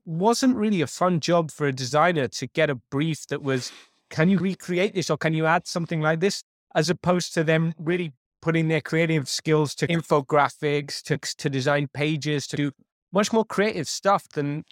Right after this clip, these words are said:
slightly monotonous reversioning a graphic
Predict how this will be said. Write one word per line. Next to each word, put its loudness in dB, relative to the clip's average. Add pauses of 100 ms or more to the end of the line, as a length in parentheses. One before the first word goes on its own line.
(120)
slightly -2
monotonous 0
reversioning 2
a 0
graphic -2